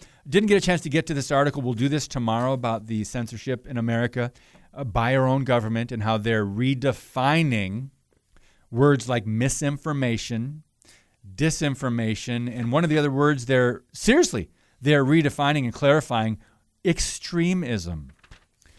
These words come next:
Why are they redefining these words? Because they want to be able to legally censor and punish their political opponents and those who don't toe the line of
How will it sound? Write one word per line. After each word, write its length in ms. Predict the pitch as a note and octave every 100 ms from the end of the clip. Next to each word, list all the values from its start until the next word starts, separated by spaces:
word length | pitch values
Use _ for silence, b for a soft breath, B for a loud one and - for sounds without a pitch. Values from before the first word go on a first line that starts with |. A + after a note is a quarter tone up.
| b b
Why 360 | A2 C3 G3+ C4+
are 120 | B3
they 100 | F#3+
redefining 640 | D#3+ E3+ D3 E3 D#3 E3
these 200 | E3 D3
words? 420 | C3+ D3 G#3 G#3 - _ _ _ _
Because 380 | B2 - C3 A2
they 120 | B2+
want 260 | B2+ C#3
to 140 | - C3
be 220 | A2+ B2+
able 200 | C3 B2
to 200 | - B2
legally 920 | A2+ A#2 B2+ D3+ F3+ F3 G#2 G#2+ D#3+ - _ _ _ _
censor 640 | - - B2 A#2+ F3 A3+ _ _ _ _ _ _
and 260 | C#3 C#3+ -
punish 540 | - G3+ A2 - - _ _ _ _ _ _ _ _ _ _ B2
their 100 | A#2
political 460 | - A#2+ C3+ E3+
opponents 560 | D#3 F3+ E3 F3 E3+ - b b -
and 160 | A#2
those 240 | C3+ C#3+ -
who 100 | A#2+
don't 340 | C#3 C3 -
toe 220 | C#3+ C3+
the 100 | C3
line 360 | C3+ C3 A#2+ A2
of 260 | A2 G2